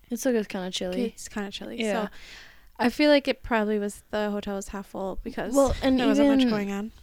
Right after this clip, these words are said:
Speaker 1: like, even when we went to North Carolina in, or South Carolina that one year in May, a lot of stuff wasn't open because it was off season.
Speaker 2: Right.
Speaker 1: So I would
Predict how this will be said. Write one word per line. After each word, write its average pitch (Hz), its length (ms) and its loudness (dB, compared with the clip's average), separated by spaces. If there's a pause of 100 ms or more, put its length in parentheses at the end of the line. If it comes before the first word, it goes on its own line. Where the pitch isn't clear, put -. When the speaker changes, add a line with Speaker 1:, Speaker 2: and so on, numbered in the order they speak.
(120)
Speaker 1:
like, 240 320 6
even 254 300 4
when 254 140 6
we 233 120 4
went 208 300 4
to 202 680 2 (200)
North 208 300 4
Carolina 190 540 0
in, 185 460 -4 (220)
or 208 140 6
South 208 200 2
Carolina 190 420 2
that 196 160 0
one 208 120 2
year 202 140 2
in 180 180 0
May, 170 480 0 (500)
a - 60 0
lot 208 160 8
of 208 80 4
stuff 202 220 0
wasn't 190 280 2
open 196 260 0
because 185 220 -2
it 180 80 -2
was 180 180 -4
off - 200 0
season. - 480 -4
Speaker 2:
Right. 208 260 -4 (440)
Speaker 1:
So 175 480 0
I 185 160 2
would 175 320 -2